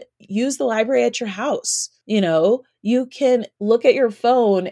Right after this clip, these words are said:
and find five TikTok videos on how to make sticky rice. Like, the amount of information that is available to people instantly is insane to me. And that information really impacts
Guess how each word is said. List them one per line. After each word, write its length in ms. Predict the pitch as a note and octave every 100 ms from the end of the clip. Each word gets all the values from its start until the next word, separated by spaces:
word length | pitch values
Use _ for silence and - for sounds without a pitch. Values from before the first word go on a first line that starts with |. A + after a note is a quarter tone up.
| -
and 320 | G3+ G3+ G3
find 400 | G#3+ G#3 G3+ G3+
five 340 | - A3 B3
TikTok 440 | - C#4+ - B3 -
videos 460 | G#3+ A3+ G3+ G3+
on 140 | F#3+ G#3
how 180 | G#3 A3
to 60 |
make 220 | A3 A3
sticky 420 | - - B3+ B3 G3+
rice. 340 | C#3 - -
Like, 200 | A3+ G#3 B3+
the 180 | B3
amount 560 | G#3 A#3+ A#3+ B3 D4+ D4+
of 160 | D#4+ -
information 1120 | C4+ B3+ B3+ A3+ F#3 F3+ G#3 C4+ C4+ C#4 C#4+ -
that 200 | G3+ G3+
is 140 | G#3
available 580 | G3+ E3+ E3+ F3+ G3 A3+
to 160 | A3 B3
people 640 | - G#3+ G#3 A3 G#3+ A3 _ _ _ _
instantly 920 | G3 G3+ - C4+ B3 C#4 C#4+ D4 D4 - _ _ _ _ _ _
is 360 | A#3 A3 A3 G3 - _ -
insane 960 | A3 G#3 G3+ - - - G#3 G3+ G#3+
to 160 | G#3 G#3+
me. 220 | E3 D#3+
And 260 | - G#3+ G#3+
that 200 | A#3 -
information 840 | B3 C4 D#4 C#4+ G3 G3 - A#3
really 260 | G#3 G3 F3
impacts 720 | G3+ B3 C#4 B3 F3 - -